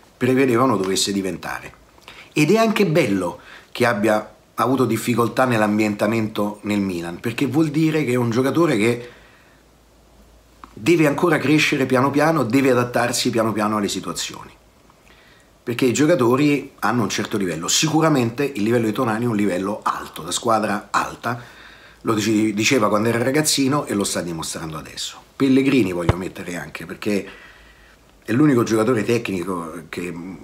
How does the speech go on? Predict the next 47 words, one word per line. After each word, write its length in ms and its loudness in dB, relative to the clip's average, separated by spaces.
la 120 -8
Roma 200 -2
ha 40 -8
fatto 280 -8
vedere 320 -2
ieri 360 -6
sera, 240 -2
ci 60 -10
sono 120 -8
stati 220 -4
un 80 -8
sacco 280 -4
di 80 -2
errori, 460 0
anche 240 -2
se 60 -2
la 60 -2
Roma 140 0
secondo 220 -2
me 60 0
ha 40 0
giocato 220 -4
cinquanta 380 -6
minuti 200 -2
buoni 280 -4
di 60 -12
pressione, 500 -12
però 200 2
sta 160 0
tornando, 560 0
insomma, 720 -4
ai, 320 -2
ai 120 -2
suoi 160 0
livelli, 320 4
poi 80 -4
è 40 -2
un 60 -6
giocatore 280 -6
che 40 -4
a 40 -8
me 120 -6
piace 220 -8
moltissimo. 600 -12
E 100 -4
poi, 260 2
<laughs> 720 -12